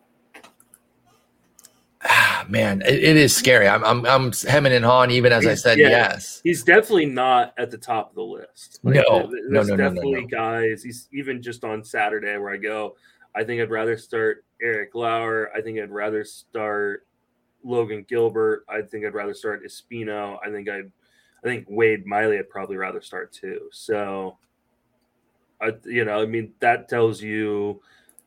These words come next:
Speaker 2: like, kind of the level of, you know, concern, uh,
Speaker 1: Mm-hmm.
Speaker 2: with a guy like Kyle Gibson. But, uh,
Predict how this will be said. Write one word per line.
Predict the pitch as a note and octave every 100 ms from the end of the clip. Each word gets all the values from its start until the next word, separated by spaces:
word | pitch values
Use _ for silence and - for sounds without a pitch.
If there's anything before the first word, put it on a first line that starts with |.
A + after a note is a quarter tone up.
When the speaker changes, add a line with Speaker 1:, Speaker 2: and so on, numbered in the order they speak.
| -
Speaker 2:
like, | G2+
kind | B2 G#2+
of | G#2 G2 -
the | A2
level | G2+ A2 G#2+ G2 G2+ G2+
of, | G2 F#2+ F#2 _ _ _ _ _ _ -
you | G#2+
know, | G2 F#2 F#2 G2 - _
concern, | A#2 G2+ - A#2+ A#2 G2+ F2 E2+ F2 _ _ _ -
uh, | G2
Speaker 1:
Mm-hmm. | C#3 A#2 A#2 C3+
Speaker 2:
with | -
a | A2+
guy | G#2 G2+
like | F#2+ F#2
Kyle | - F#2+ F2+
Gibson. | - G2 F2+ - F#2+ F2+ -
But, | B2 A2 G2 F2+ _ _ _ _ _ _ _ -
uh, | G#2 G2+ G2+